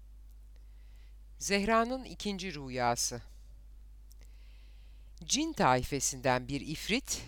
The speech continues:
dün gece namazımı bozdurmak için bana ansızın hücum etti.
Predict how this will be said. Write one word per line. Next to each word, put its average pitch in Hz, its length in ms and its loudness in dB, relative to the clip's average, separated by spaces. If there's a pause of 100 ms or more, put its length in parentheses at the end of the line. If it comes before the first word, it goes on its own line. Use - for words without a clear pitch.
dün 247 160 -8
gece 220 440 4
namazımı 165 460 -2
bozdurmak 151 540 -4
için 196 260 -6
bana 185 220 6
ansızın 214 500 2
hücum 202 400 -6
etti. 104 380 -6